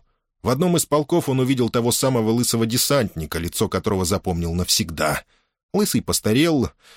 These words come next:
но всё же был бодр. Он не услышал шагов человека с медалью и, стоя к нему спиной, продолжал вдохновенно рассказывать, как воевал вместе с вождём на далёкой забытой войне. Только по изменившимся лицам слушателей Лысый догадался, что надо обернуться.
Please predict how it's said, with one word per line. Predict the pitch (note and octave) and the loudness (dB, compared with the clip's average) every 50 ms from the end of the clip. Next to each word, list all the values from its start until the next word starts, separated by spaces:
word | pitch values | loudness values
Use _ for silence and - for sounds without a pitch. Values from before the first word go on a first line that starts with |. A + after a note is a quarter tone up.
| - _ - | -20 _ -4
но | E3 E3+ | -2 -2
всё | - - F3 | 0 2 2
же | D#3+ C#3+ | 2 2
был | A#2 G#2+ C3+ B2+ G2+ | 2 2 2 0 0
бодр. | D#2 D#2 A#2+ B2+ A#2+ - - - - - - _ _ _ _ _ - | 0 0 2 2 0 0 -2 -6 -8 -8 -10 _ _ _ _ _ -6
Он | - F#2 F#2+ | -4 -2 0
не | G2+ G#2+ | 2 2
услышал | A2 A2 - B2 B2+ A#2+ - A2+ | 2 2 2 0 0 0 0 0
шагов | G#2 - - A2+ G#2+ A#2+ A#2+ - | 0 0 0 0 0 0 0 0
человека | - - A2+ G#2+ G#2+ A2 A2 - - | 0 0 0 2 2 2 0 0 -2
с | - - | -2 -2
медалью | F#2+ F#2+ F2 G2 C#3 D#3 C#3+ B2+ A#2 A2+ G2+ E2+ - _ _ _ - | -2 -2 0 2 2 2 2 2 0 0 0 -2 -4 _ _ _ -6
и, | - | -4
стоя | F#2+ - - A2+ A2 F#2+ | -2 0 2 2 0 0
к | - G#2 | 0 -2
нему | F#2+ F#2 - | -2 0 -2
спиной, | - - F2+ F2+ G#2 B2 C3 A#2+ A#2 G2+ - - - | -2 -2 0 0 2 2 2 2 0 -2 -2 -4 -6
продолжал | - F#2+ E2+ F#2+ G2 F#2+ G#2 A2+ G#2+ F#2+ | -4 -2 -2 -2 0 0 0 0 0 -2
вдохновенно | D2+ D#2 F2 F2 - F#2 F2 F2 G#2 F#2+ F2+ F2 | -2 -4 -6 -6 -4 -4 -2 0 0 0 0 0
рассказывать, | E2 E2+ - - - B2 A#2 F#2+ F#2+ F#2 F2+ - | 0 -2 -2 -2 0 0 0 0 0 -2 -4 -2
как | - F#2 - - | -4 -6 -4 -2
воевал | F#2 F#2 F#2+ E2+ F#2 G2 G2 F2 | -2 0 0 0 0 0 0 0
вместе | D#2 D#2+ F2+ F#2 F2 - - F2 | -2 -2 -2 -2 -2 -2 -4 -4
с | - E2 | -4 -2
вождём | D#2 D2+ D#2 D2 - A2 G#2+ G2 | -4 -4 -4 -2 -2 -2 0 0
на | F2+ F2 D#2 | 0 0 0
далёкой | F2 E2+ E2+ F2+ F2 - F#2 E2+ | -2 -2 -2 -2 -2 -2 -4 -2
забытой | - F2 D#2 D2+ E2+ - F2+ E2 | -2 -2 -4 -4 -4 -4 -4 -4
войне. | D#2 E2 F#2 F2+ E2+ D#2+ D#2 D#2 D#2 D#2+ - - - _ _ _ _ _ _ _ _ _ _ _ | -2 -2 -2 0 0 -2 -2 -2 -2 -2 -2 -4 -6 _ _ _ _ _ _ _ _ _ _ _
Только | - F#2+ F2+ - - | -4 -4 -2 -2 -2
по | F2+ - G2 G2+ | -2 0 0 0
изменившимся | E2+ F2+ G2+ G#2 A2 G#2 - - G#2+ F#2 - - | 0 0 0 0 0 0 0 0 -2 0 0 2
лицам | A2+ A2+ A#2+ C3 B2 - - G2 F#2+ | 2 2 2 0 0 0 -2 -2 -2
слушателей | - - B2+ C#3+ C#3+ - - B2 - A#2 A2 G2+ G2+ F#2+ E2 - - | -2 0 0 0 2 2 0 0 0 0 0 2 0 0 -2 -4 -4
Лысый | - F#2+ G2+ - - G2 | -2 -2 0 0 0 -2
догадался, | E2+ G2 E2+ G#2 G#2 G2+ A2 G#2+ G2 F2+ - - E2+ | -2 -2 -2 -2 -2 0 0 0 0 0 -2 -4 -4
что | - - E2+ | -4 -4 -4
надо | D#2+ E2+ E2+ D#2 D#2+ D#2+ | -2 -2 -2 -2 -2 -4
обернуться. | D#2 D#2+ F#2+ E2 D#2 E2+ F2 F2 D#2+ - - - - - - | -2 -2 -2 -2 -2 -2 -4 -4 -2 -2 -2 -2 -2 -4 -8